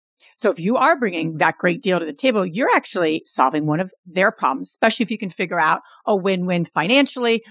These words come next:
or figure that out together. So you are actually contributing to them, not just asking for, like, a favor, right? Or this random. So I just wanna say that because I don't think enough women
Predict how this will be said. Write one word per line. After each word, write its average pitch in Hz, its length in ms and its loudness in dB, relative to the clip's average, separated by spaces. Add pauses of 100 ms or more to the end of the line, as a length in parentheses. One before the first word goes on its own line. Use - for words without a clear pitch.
(160)
or 185 80 0
figure 190 320 2
that 160 100 2
out 151 160 -2
together. 156 500 0
So - 160 -4
you 220 200 0
are 294 180 4
actually 175 320 -4
contributing 190 680 -2
to 160 280 -8
them, 160 440 0 (520)
not 269 160 0
just 285 220 -2
asking 208 380 0
for, 202 120 -2
like, 160 120 0
a 139 120 -6 (140)
favor, 170 440 -2 (360)
right? 185 320 2
Or 175 240 2
this 180 140 -4
random. 185 420 0
So 247 220 0
I 226 100 2
just 277 220 -6
wanna 277 160 2
say 180 380 -2
that 247 220 0
because 208 200 -8
I 190 60 2
don't 196 140 0
think 202 120 -4
enough 180 240 0
women 170 540 0